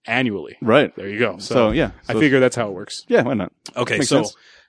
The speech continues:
Speaker 1: here's how it's gonna go. We're gonna name a category, like Best Actress in a Leading Role, for example. And then if you have any nominations, like, before you say your winner, just say,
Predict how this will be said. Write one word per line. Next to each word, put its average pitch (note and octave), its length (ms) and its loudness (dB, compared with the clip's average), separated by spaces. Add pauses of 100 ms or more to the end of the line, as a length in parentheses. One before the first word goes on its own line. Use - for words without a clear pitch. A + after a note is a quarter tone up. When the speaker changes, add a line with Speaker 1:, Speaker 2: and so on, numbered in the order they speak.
(100)
Speaker 1:
here's D#3+ 200 2
how D#3+ 80 4
it's C#3 100 -4
gonna C3+ 140 -4
go. G#2 100 -4
We're G#2+ 100 -4
gonna B2 100 -2
name C#3 160 2
a C3+ 40 -2
category, A#2 440 -2
like A2 240 -8
Best C#3+ 340 0
Actress D3+ 420 -2
in B2 80 0
a A2+ 40 0
Leading B2 260 2
Role, C3 320 2
for A#2 240 2
example. G#2 520 -2 (220)
And A2+ 120 -6
then G#2+ 340 -4 (360)
if A#2+ 120 -8
you C3 220 0 (100)
have C#3 280 0
any C#3+ 140 2
nominations, B2+ 580 -2
like, G#2 200 -8
before D3 240 2
you D3 60 4
say D3 120 2
your B2+ 100 4
winner, B2+ 160 0
just A2+ 180 -8
say, A2+ 280 -2